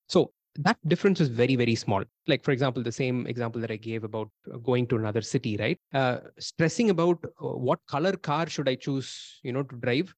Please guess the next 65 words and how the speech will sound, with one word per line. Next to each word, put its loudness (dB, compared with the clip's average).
to -4
get 0
to -4
my 2
destination -2
makes -4
no -4
sense, -8
right? -4
Uh, -8
end -2
of 0
the -16
day, 2
you're 4
gonna 4
get -2
there. -4
So -4
equity -2
around 2
the 0
world 2
generally -2
averages -4
out. -4
As -8
long -4
as -8
it's -6
a -6
growing -4
economy, -8
you're -4
gonna -4
participate -6
in -6
that -6
economy. -4
And 0
only -2
it's, -6
it's -4
a -4
coin 0
toss -2
as -6
to -4
which -4
country -6
is -6
gonna -2
do 0
better -4
than -4
another -6
country -10
in -2
the -4
long -4
run. -8
So 2
as -2
a -2
beginner, -2